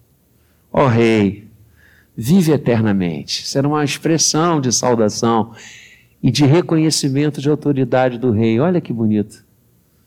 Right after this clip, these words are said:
Mesmo não concordando com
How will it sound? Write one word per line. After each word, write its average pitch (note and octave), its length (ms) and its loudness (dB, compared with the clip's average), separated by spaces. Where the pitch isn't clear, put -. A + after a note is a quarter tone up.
Mesmo F#3 380 2
não F#3 180 2
concordando E3 1080 0
com B2 600 0